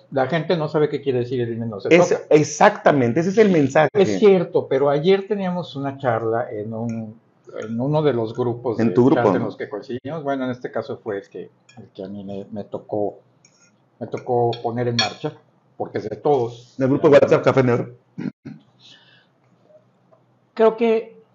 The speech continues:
Speaker 1: la discusión fue muy, muy nutrida, sobre todo, sobre todo por eso. Yo considero, y he insistido en eso en las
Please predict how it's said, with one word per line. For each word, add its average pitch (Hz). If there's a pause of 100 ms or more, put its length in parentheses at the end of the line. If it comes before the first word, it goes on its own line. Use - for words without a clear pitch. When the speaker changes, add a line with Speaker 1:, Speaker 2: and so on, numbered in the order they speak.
Speaker 1:
la 156
discusión 147
fue 151
muy, 143
muy 131
nutrida, 135
sobre 110
todo, 113
sobre 113
todo 127
por 104
eso. 92 (460)
Yo 185
considero, 131 (920)
y 127
he 131
insistido 156
en 143
eso 131
en 113
las -